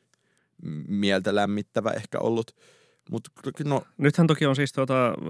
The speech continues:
Speaker 2: eri artistit, ainakin siis Jukka Nousiainen, pitänyt yhden etäkeikan, ää,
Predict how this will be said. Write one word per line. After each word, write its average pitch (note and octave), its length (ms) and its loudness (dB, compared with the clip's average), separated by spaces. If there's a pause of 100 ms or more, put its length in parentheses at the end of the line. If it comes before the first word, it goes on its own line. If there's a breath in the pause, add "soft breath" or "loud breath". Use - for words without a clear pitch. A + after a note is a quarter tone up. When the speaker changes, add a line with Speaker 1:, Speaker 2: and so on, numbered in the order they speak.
(240)
Speaker 2:
eri G#2+ 240 4
artistit, G#2 420 0
ainakin G2 280 -2
siis - 180 -6
Jukka G#2 240 -2
Nousiainen, F#2+ 520 0 (640)
pitänyt E2+ 400 -6
yhden E2+ 300 -4 (1080)
etäkeikan, E2+ 1160 2 (640 loud breath)
ää, - 560 -8